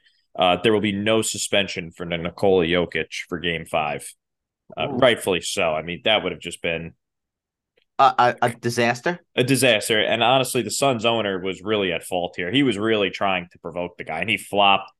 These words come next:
Speaker 1: That was a joke. I mean, come on. I think th-, he, th-, the fact that he won't be fined in the whole thing, he should be fined as well.
Speaker 2: Oh, he
Speaker 1: Um,
Speaker 2: absolutely should be.
Speaker 1: Yeah, make it a feel-good story. Find the guys, donate it to charity, have them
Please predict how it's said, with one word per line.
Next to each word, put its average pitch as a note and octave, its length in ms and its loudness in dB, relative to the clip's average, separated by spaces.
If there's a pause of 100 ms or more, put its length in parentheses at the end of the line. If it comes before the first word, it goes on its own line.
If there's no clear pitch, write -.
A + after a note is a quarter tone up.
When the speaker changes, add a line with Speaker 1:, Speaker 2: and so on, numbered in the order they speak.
(260)
Speaker 1:
That C#3 100 2
was A#2 140 0
a G2+ 60 -4
joke. D#2 380 -12
I F2+ 60 -6
mean, G2+ 180 -2
come A#2+ 140 0
on. D#2+ 260 -4
I G#2 120 -2
think A2+ 320 -4
th-, - 120 -18 (1300)
he, - 240 -6 (100)
th-, A2+ 140 -12
the B2+ 80 -6
fact C#3 300 0
that A2 160 0
he C3 200 -2
won't A2+ 240 -8
be B2 140 -6
fined B2 460 0
in A#2 80 -4
the A#2 60 -4
whole B2 220 -2
thing, B2+ 160 -2
he D#3 140 0
should C#3 300 0
be G#2+ 100 -2
fined G2+ 340 -2
as E2+ 160 -8
well. F#2 400 -2 (300)
Speaker 2:
Oh, G#3 100 4
he F3 80 0
Speaker 1:
Um, - 120 -2
Speaker 2:
absolutely C#3+ 440 0
should G#2+ 220 -2
be. G2+ 100 -8 (880)
Speaker 1:
Yeah, G#2 180 2
make E3+ 240 4
it C4 60 4
a A#3 60 2
feel-good D#3+ 400 0
story. A#2 340 2
Find B2+ 380 -2
the C#3+ 40 -4
guys, B2 380 0
donate A#2+ 400 -8
it - 40 -16
to - 40 -20
charity, G#2 680 -2
have G#2 200 -2
them G#2+ 160 -10